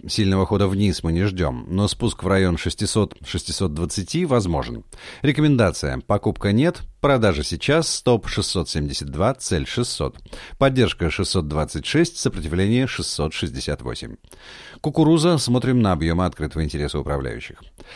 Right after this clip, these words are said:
Спекулянты теряют интерес к рынку, это говорит об отсутствии идей в головах трейдеров.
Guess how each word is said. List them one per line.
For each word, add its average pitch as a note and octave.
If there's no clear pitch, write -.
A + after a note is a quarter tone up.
Спекулянты C3
теряют B2
интерес F2
к -
рынку, E3
это F2+
говорит F2
об E2
отсутствии F2
идей F#2+
в G#2
головах D2
трейдеров. A#1+